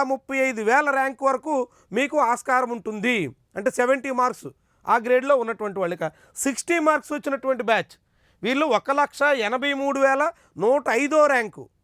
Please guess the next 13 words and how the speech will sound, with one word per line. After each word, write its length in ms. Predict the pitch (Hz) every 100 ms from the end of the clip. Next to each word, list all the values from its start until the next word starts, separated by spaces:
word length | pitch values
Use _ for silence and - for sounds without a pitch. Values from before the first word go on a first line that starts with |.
| _ 175
అంటే, 160 | 180
లక్ష 420 | 233 196 - - 262
ఎనభై 600 | 254 254 240 240 240 220
వేల 320 | 214 277 285
ర్యాంక్ 300 | 254 254 254
వరకు 480 | 254 202 294 247 - _ _ 202
వీళ్ళకి 560 | 247 254 285 247 214 - _ -
ఆస్కారం 500 | 190 208 240 233 262
ఉంటుంది, 380 | 214 202 190 202
సిక్స్టీ 320 | 262 220 311
మార్క్స్ 280 | 269 254 254
వచ్చినటువంటి 460 | 214 202 196 180 160
వాళ్ళు. 240 | 127